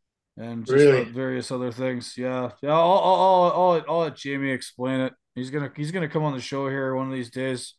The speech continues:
Speaker 1: Yeah, his, uh, his, his, his, his girlfriend's daughter has been sick with cancer, and, you know, he's been going, he's been on that fly in, fly out schedule, and then dealing with his,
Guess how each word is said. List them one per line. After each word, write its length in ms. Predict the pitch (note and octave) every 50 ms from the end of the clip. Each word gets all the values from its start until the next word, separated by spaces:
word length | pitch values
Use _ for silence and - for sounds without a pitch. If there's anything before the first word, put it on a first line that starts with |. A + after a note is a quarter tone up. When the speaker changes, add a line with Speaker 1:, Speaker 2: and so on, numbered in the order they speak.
| _ _ _ _ _ _ _ _ _
Speaker 1:
Yeah, 220 | - B2 C3 C3 B2+
his, 240 | C#3+ D3 C3 B2+ D3
uh, 240 | C#3+ C#3 C3+ C3
his, 240 | A2+ A#2+ C3 C#3 C3+
his, 220 | C#3 C#3+ C#3 C3+ C3
his, 260 | C3+ C3+ C3+ B2+ B2+
his 200 | C3+ C#3 C3+ A#2+
girlfriend's 800 | - C#3+ C#3+ C#3+ C#3 - D3 D3 C#3+ C3+ C3 B2 - - - - _ -
daughter 380 | - B2+ C3 C3+ C3 C3 C3 C3
has 140 | B2+ A#2+ -
been 160 | - B2 A#2+
sick 300 | - - - C3+ B2 -
with 160 | B2+ G#2+ - -
cancer, 600 | - B2+ B2+ B2 A#2+ - - C3 B2+ B2+ B2+ B2
and, 200 | A#2 A2+ G#2+ G#2 _ _ _ _ _ _ _ _ _ _ _ _ _ _ _
you 80 | - G#2+
know, 160 | A#2+ B2 B2+
he's 140 | B2 A#2+ A2+
been 160 | A#2+ C3 C3
going, 320 | A#2 C#3 C#3 C#3 C#3 C#3 C3
he's 140 | B2+ B2
been 140 | A#2 B2+ C3+
on 160 | C#3 C#3 C#3 C#3
that 200 | C#3 C#3 - -
fly 300 | - C#3+ C#3+ C#3 C#3 C3+
in, 140 | C3+ C3+ C3+
fly 360 | A#2+ - - C#3 C#3 C3+ C3+ C3
out 160 | C3+ C3 B2+
schedule, 640 | - - C#3 C3 B2 B2 C#3 C3+ C3+ C3+ C3+ C3+ C3
and 80 | C3
then 140 | C3 B2+ A#2+
dealing 400 | - - C3 C3+ C3+ C3+ C3 C3
with 180 | C3 B2 - -
his, 440 | C3 A#2+ A#2 A2+ - - - -